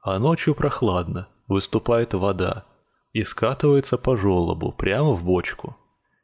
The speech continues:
Анатолий это дело подсмотрел и стал на чердаке водоросли сбраживать. Их тут на берегу полным-полно.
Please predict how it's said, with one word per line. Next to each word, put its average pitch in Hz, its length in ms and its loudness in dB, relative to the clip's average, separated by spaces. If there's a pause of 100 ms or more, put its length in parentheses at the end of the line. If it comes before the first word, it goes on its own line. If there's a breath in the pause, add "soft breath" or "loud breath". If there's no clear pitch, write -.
(160)
Анатолий 101 640 0
это 104 180 2
дело 92 320 2
подсмотрел 113 920 -2
и 139 200 0
стал 113 380 -4
на 143 80 0
чердаке 117 560 0
водоросли 101 600 0
сбраживать. 87 720 -4 (680)
Их 143 220 0
тут - 320 -2
на 139 100 4
берегу 120 500 4
полным-полно. 92 1160 -2